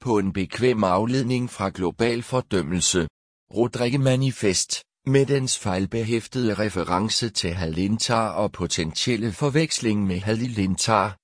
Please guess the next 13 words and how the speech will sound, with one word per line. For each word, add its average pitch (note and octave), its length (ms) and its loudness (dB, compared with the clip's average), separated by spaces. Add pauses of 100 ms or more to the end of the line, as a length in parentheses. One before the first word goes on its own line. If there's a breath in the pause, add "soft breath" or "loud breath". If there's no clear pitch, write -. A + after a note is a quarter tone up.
(200)
modsiger C3 540 4
hans A#2 460 0
anti-imperialistiske A#2 1600 0
holdning F#2+ 520 0
og E2 140 -2
forskningsbaggrund, G2 1200 -2 (340)
hvilket C#3 440 0
rejser G2+ 400 0
spørgsmål A2 800 0
om A#2 180 0
fabrikation G2 1000 0
eller B2+ 260 4
manipulation. B2+ 1080 0